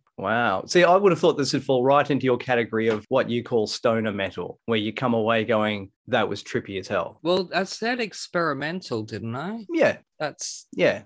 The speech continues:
Speaker 1: I think, yeah, you threw that in. And that's
Speaker 2: the same
Speaker 1: certainly what they were going for.
Speaker 2: same area, if you will. I, I can't think of a more smarter word to use. I'm dying of heat in this fucking room right now.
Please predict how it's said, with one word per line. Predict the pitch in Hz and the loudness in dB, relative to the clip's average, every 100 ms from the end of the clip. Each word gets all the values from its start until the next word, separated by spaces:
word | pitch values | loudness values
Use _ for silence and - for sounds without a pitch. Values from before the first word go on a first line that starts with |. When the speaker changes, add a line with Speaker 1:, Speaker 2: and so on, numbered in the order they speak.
| - | -8
Speaker 1:
I | 151 | -6
think, | 139 120 123 | -4 -6 -2
yeah, | 120 | -2
you | 98 120 | -4 -10
threw | - 147 | -4 -2
that | 123 101 | -2 -2
in. | - | -2
And | 151 | 2
that's | 175 160 - | 2 2 4
Speaker 2:
the | 165 151 | 6 6
same | - 127 117 | 2 0 2
Speaker 1:
certainly | 135 127 | 2 2
what | 120 110 | 2 2
they | 107 | 0
were | 104 | 2
going | 120 107 | 2 0
for. | 101 101 95 - _ - | -2 -4 -6 -14 _ -18
Speaker 2:
same | - 117 117 104 85 - | -12 -8 -6 -8 -8 -4
area, | 107 98 98 131 170 160 | -2 0 -2 -4 -6 -8
if | 123 - | -10 -6
you | 113 | -6
will. | 104 110 151 120 | -4 -4 -6 -6
I, | 104 - | -8 -10
I | 107 | -12
can't | 101 95 - | -12 -14 -14
think | - 107 | -12 -10
of | 101 | -10
a | 92 _ _ _ | -10 _ _ _
more | 113 113 | -6 -6
smarter | 95 - 107 101 95 | -6 -8 -6 -4 -4
word | 98 92 | -4 -6
to | - | -6
use. | 104 104 98 | -4 -2 -2
I'm | 98 95 | -4 -4
dying | 90 92 90 92 | -4 -4 -2 -4
of | 87 | -6
heat | - 92 - | -6 -6 -6
in | 113 101 | -4 -4
this | 92 | -6
fucking | - - 101 110 107 | -10 -10 -8 -6 -4
room | 101 110 | -2 0
right | 107 90 | -2 0
now. | 113 113 | 0 -2